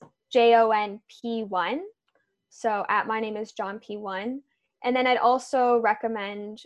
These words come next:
uh, that people follow Daniel Ellsberg on Twitter, the man that I'm focusing a lot of my research on. So his name is at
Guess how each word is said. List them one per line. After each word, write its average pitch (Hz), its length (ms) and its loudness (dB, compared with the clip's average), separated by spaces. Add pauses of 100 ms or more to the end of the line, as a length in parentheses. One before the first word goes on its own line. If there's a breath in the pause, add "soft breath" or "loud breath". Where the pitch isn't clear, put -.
uh, 180 360 -6
that 208 240 2
people 233 340 -2
follow 208 500 -4
Daniel 208 480 -4
Ellsberg 214 540 -2 (100)
on 233 160 -4
Twitter, 247 480 -4 (140)
the 220 80 -10
man 196 260 -10
that - 160 -10
I'm - 240 -12 (800)
focusing 240 340 -2
a 233 60 0
lot 214 140 0
of 220 80 -8
my 214 140 -8
research 226 340 -8
on. 247 180 -4
So 226 140 -4
his 214 120 -8
name 208 200 -8
is 196 200 -10 (120)
at 202 240 -4